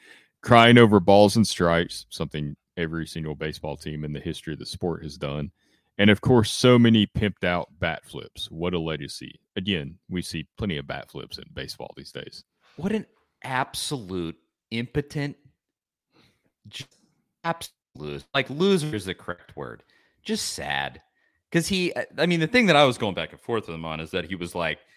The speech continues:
Speaker 2: he's, somebody asked him, like, "What would you do if, if a batter did this in front of you?" And it was Jordan Beck with the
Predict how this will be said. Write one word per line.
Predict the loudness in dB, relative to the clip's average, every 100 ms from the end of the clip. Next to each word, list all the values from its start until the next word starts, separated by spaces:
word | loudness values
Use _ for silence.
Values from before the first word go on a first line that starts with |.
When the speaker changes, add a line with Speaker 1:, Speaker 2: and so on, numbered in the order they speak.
| _ _ _ _
Speaker 2:
he's, | -8 -8 -12 -20
somebody | -8 -2 0 2 4
asked | 4 2 -4
him, | -4
like, | -4 0
"What | 2 2
would | 0
you | -4
do | -2 0 0
if, | -2 -6 -8
if | -6 -4
a | -4
batter | 0 2 2 0
did | -4 -4 -2
this | -4 -6
in | -6
front | -6 -4
of |
you?" | -6
And | -8
it |
was | -10 -6
Jordan | -4 -4
Beck | -4 -4 -4
with |
the | -14